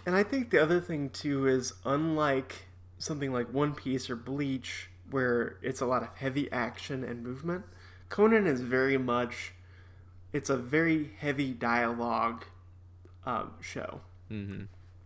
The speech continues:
Speaker 1: So it's not as action-oriented, so it's hard to engage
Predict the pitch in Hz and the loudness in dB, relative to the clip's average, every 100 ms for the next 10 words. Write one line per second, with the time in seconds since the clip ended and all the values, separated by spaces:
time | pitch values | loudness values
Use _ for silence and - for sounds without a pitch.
0 | - - - - - 180 185 196 190 202 | -20 -16 -16 -16 0 2 2 4 4 4
1 | 170 - - 131 151 - 165 139 - 135 | 0 -4 -6 -2 -2 -2 -4 -4 0 0
2 | 147 156 165 190 92 - 127 131 - 127 | 0 -2 -4 -8 -8 -2 2 2 0 0
3 | 127 131 135 123 117 - 139 151 147 135 | 0 0 -6 -6 -6 -4 0 2 2 0
4 | 127 - | -4 -10